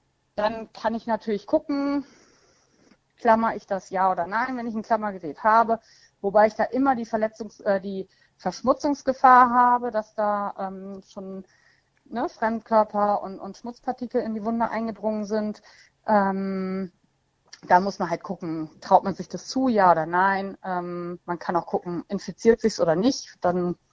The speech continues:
dauert's zwei, drei Tage, bis es infiziert hat. Aber wie gesagt, gerade im Brustkorbbereich ist es immer schwierig. Ähm, im Weichteilbereich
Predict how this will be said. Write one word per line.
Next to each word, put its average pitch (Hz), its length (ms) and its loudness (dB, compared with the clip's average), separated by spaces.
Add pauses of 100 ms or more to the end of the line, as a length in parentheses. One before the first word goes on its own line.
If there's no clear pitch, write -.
(300)
dauert's 185 360 6
zwei, 185 160 4
drei 175 160 4
Tage, 180 300 2
bis 180 160 -8
es 180 120 -16
infiziert 170 600 -6
hat. 226 200 6 (560)
Aber 202 200 6
wie 214 60 2
gesagt, 208 280 0
gerade 208 280 8
im 208 80 -4
Brustkorbbereich 190 580 -8
ist - 40 -20
es - 60 -20
immer 156 160 -16
schwierig. 294 440 -4 (720)
Ähm, 247 680 4 (360)
im 226 260 -10
Weichteilbereich 269 1040 0